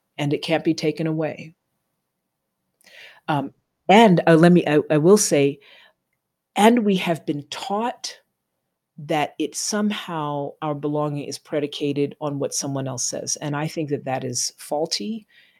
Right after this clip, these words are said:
and we need to, uh, return to ourselves and be able to have that. Uh, and, and that is essential for, m-, espe-, most essential for people that feel themselves, uh, marginalized in all sorts of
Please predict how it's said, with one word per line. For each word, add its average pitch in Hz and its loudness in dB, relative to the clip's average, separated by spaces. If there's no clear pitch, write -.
and 143 -4
we 139 0
need 139 -4
to, 131 -6
uh, 131 -10
return 147 -6
to 170 -10
ourselves 160 -4
and 135 -8
be 143 -2
able 143 -6
to 147 -16
have 143 -10
that. 156 -6
Uh, 139 -2
and, 135 -6
and 131 -6
that 139 2
is 131 -2
essential 143 -2
for, - -6
m-, 147 -4
espe-, 175 0
most 180 2
essential 139 -6
for - -16
people 135 -6
that 139 -6
feel 156 4
themselves, 123 -6
uh, 139 -6
marginalized 139 -4
in 135 -6
all 131 -6
sorts - -12
of 117 -12